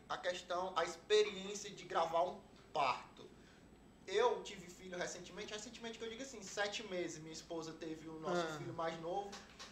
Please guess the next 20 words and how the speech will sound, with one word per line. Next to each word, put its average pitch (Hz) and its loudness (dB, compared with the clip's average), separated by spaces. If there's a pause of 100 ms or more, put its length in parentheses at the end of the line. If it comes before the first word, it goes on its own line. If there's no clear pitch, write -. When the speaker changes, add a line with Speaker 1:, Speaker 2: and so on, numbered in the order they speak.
(160)
Speaker 1:
e 165 -10
minha 196 -8
irmã, 202 -2 (120)
essa 180 0
mesmo 170 -8
que - -16
fez 156 -8
a 151 -4
pergunta, 160 -8
ela 170 0
gravou 202 0
o 165 -6
parto, 139 0 (100)
ela 135 -4
tava 160 -2
lá, 156 -2
ela 151 -2
Speaker 2:
Aham. 175 0
Speaker 1:
acompanhou. 147 -2 (1000)
E 190 -10